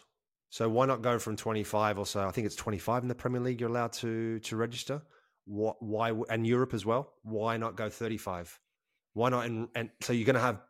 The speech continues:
more players, more, s-, you know, if you're gonna continue to play more games, and that's the trend, right? Because everybody wants more games, more money. Clubs want more. National teams need more. World Cups, Euros, thirty-two teams in the Euros,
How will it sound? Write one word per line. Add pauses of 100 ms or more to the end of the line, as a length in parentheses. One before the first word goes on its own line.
more
players,
more,
s-, (480)
you
know,
if
you're
gonna
continue
to
play
more
games, (120)
and
that's
the
trend,
right?
Because
everybody
wants (340)
more
games,
more
money. (120)
Clubs
want
more. (300)
National
teams
need
more. (800)
World
Cups,
Euros,
thirty-two
teams
in
the
Euros,